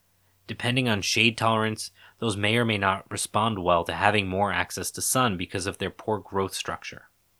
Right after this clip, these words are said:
The last layer is the suppressed layer, which is usually similar trees to the dominant and codominant species,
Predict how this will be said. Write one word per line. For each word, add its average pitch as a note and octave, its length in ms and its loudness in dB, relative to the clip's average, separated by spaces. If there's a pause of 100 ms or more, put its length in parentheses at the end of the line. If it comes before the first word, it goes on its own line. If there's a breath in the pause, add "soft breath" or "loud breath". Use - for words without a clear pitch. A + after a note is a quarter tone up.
(1040)
The A2 120 -2
last F#2+ 400 4
layer A2+ 280 2
is G#2+ 180 0
the F#2+ 120 -8
suppressed - 560 -2
layer, E2 300 -6
which A#2 180 -2
is G#2+ 160 -2
usually A#2 380 -2
similar A#2+ 400 0
trees F2+ 320 -4
to - 100 -4
the F#2+ 100 -2
dominant F#2 480 2
and F#2 140 -12
codominant F2+ 680 2
species, F2 640 -8